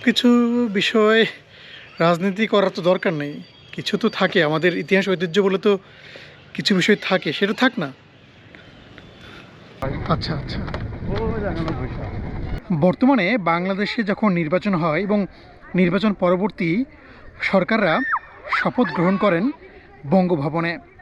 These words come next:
কিন্তু স-, বাংলাদেশের প্রথম সরকার যে জায়গায় শপথ নিয়েছিল, সেই জায়গার নাম বৈদ্যনাথতলা।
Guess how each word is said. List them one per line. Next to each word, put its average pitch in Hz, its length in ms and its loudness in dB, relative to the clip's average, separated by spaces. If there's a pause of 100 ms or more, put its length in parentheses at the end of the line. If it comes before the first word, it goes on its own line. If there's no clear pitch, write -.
(720)
কিন্তু 262 480 6 (640)
স-, - 220 -8 (100)
বাংলাদেশের 220 680 2 (180)
প্রথম 294 480 0
সরকার 196 540 0 (840)
যে 196 140 6
জায়গায় 214 460 2 (460)
শপথ 262 420 0 (100)
নিয়েছিল, 226 640 2 (680)
সেই 240 260 4
জায়গার 214 320 2
নাম 185 320 -2 (880)
বৈদ্যনাথতলা। 170 840 0